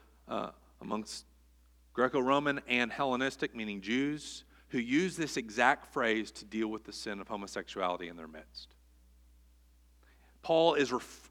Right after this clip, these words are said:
calling a phrase that everybody would have known, rooting it back to creation, regardless if you're a Christian or not.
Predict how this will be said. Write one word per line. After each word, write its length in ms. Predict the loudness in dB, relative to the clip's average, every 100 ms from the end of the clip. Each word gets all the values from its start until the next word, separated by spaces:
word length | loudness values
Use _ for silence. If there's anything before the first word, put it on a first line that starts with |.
| -14
calling 440 | -2 2 4 2 -2
a 40 |
phrase 600 | -4 6 8 10 8 2
that 120 | -2 0
everybody 500 | 0 2 4 4 2
would 160 | 0
have 140 | -4 -4
known, 400 | -4 -4 -8 -14 -20 _ _ _ _ -20 _ _ _ -8
rooting 300 | -4 -2 -2
it 120 | -4
back 300 | -4 -6 -6
to 160 | -14 -12
creation, 600 | -10 -6 -4 -4 -8 -14 -18 _ _ _ _ _ _ _ _ _ _ _ _ _ -10
regardless 760 | 2 6 6 4 -2 -6 -12
if 140 | -12 -10
you're 120 | -10
a 40 |
Christian 520 | -8 -6 -6 -8 -14 -16
or 80 | -16
not. 180 | -18